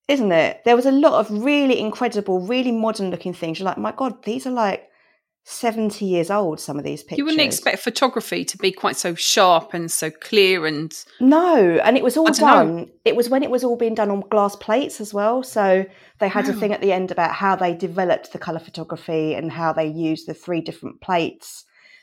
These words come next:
Speaker 1: and you had to develop them in the three different colours. And obviously her photographs are amazing. And this was at a time where you took one picture
Speaker 2: Yeah.
Speaker 1: and you spent all day developing it in colour.
Speaker 2: Yes.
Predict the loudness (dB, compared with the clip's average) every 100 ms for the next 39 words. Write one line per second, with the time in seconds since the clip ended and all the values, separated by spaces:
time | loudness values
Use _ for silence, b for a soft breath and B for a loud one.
0 | -4 -2 -4 -8 -4 0 0 0 -2 -4
1 | -4 -6 -4 -4 -4 -10 -10 -4 -2 0
2 | -2 -4 -6 -8 -10 -4 -4 -4 -10 _
3 | _ -6 -4 -2 -4 -2 0 0 -2 -4
4 | -2 -4 -4 -6 -6 -8 -6 -6 -6 -6
5 | -4 -4 -6 -8 -8 -8 -8 -8 0 2
6 | 2 0 -8 -10 -10 -10 -8 -4 -4 -4
7 | _ _ _ _ -8 -2 2 2 0 -2
8 | -2 -2 -4 -4 -4 -6 -6 -8 -8 -8
9 | -8 -8 _ -8 -8 -6 -2 -2 -2 -6
10 | -18 -20